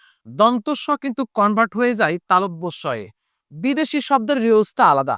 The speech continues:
বিদেশি শব্দের ক্ষেত্রে আমি আলাদা বলবো, just একটা বি-, আহ, এটার ভিডিও আমি আলাদা বানাবো বিদেশি শব্দের উচ্চারণ রীতি।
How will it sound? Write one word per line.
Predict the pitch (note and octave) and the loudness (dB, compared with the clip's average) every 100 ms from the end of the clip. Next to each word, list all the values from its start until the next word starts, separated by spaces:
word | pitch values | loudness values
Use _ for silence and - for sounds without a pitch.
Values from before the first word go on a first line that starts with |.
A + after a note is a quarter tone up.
| - | -6
বিদেশি | A#2+ F3+ G#3+ A#3+ | -6 -4 -4 -4
শব্দের | - G3 A3 E3+ | -4 -2 -2 -4
ক্ষেত্রে | - G3 G#3 | -10 -4 -2
আমি | G3 | 0
আলাদা | D#3 D#3 D#3+ | 0 0 0
বলবো, | D#3 E3 B3+ - _ _ | -2 -4 -6 -8 _ _
just | D3 A#3 C#4 - - _ _ _ | 0 6 6 4 -14 _ _ _
একটা | C#4 - - A3+ F3 | -4 -2 2 2 0
বি-, | F3 G3+ | -10 -6
আহ, | F3 E3+ - | -2 -2 0
এটার | A#3 C#4+ | 0 2
ভিডিও | A3 A3 A#3 | 2 -2 0
আমি | A3+ | 2
আলাদা | G3+ F#3+ F#3 | 2 4 2
বানাবো | E3+ D3 | 0 -4
বিদেশি | G3 A#3 A3+ | -4 -4 -4
শব্দের | A3 F#3+ | -4 -2
উচ্চারণ | F#3 - F3 E3 | -2 0 0 0
রীতি। | E3 B3 | -4 -4